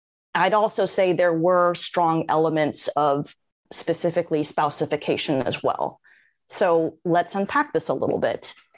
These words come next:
Um, okay, so in terms of just the context, mom looked to you, the child, and the female child at that, for comfort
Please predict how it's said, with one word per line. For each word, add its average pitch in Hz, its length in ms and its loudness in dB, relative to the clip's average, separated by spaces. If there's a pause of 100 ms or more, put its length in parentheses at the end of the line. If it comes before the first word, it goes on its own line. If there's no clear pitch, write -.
(280)
Um, 196 300 2 (160)
okay, 208 220 0
so 233 200 2
in 240 80 4
terms 330 360 2
of 254 120 2
just - 260 0
the 185 60 -4
context, - 880 -2 (220)
mom 202 480 2
looked 190 480 0
to 269 120 0
you, 208 540 2 (380)
the 185 120 2
child, 151 600 0 (240)
and 160 420 2
the 185 120 0
female 175 480 2
child 160 360 0
at 233 160 -2
that, 135 300 0 (540)
for 165 400 2
comfort 240 580 0